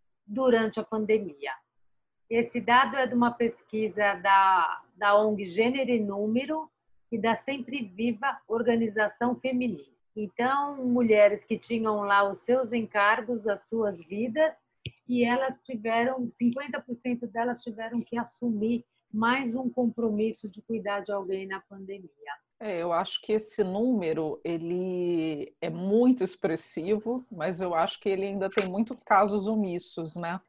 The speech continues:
Speaker 2: Eu imagino isso muito próximo de cem por cento,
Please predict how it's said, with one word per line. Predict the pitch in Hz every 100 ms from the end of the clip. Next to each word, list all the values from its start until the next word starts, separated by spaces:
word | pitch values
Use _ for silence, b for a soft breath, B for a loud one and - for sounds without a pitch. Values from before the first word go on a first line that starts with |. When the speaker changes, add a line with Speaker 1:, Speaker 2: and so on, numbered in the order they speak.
| -
Speaker 2:
Eu | 160
imagino | 185 180 180 196 202 196
isso | 196 -
muito | 180 180 220 247 220 175
próximo | 185 160 160 - - 160 151
de | 156
cem | - - 160
por | - 160
cento, | - 175 165 180 -